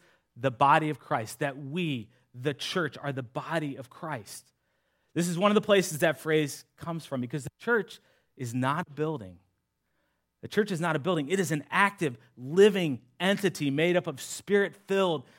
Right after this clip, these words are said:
and spirit-gifted Christ followers who are on mission.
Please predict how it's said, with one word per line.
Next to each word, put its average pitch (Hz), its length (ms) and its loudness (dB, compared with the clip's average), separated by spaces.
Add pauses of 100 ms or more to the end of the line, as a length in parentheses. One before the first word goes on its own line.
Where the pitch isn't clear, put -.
(100)
and 143 120 -2
spirit-gifted 175 1700 -2 (420)
Christ 208 440 0
followers 107 500 -2
who 165 180 -2
are 156 60 -2
on 160 320 0
mission. 185 440 2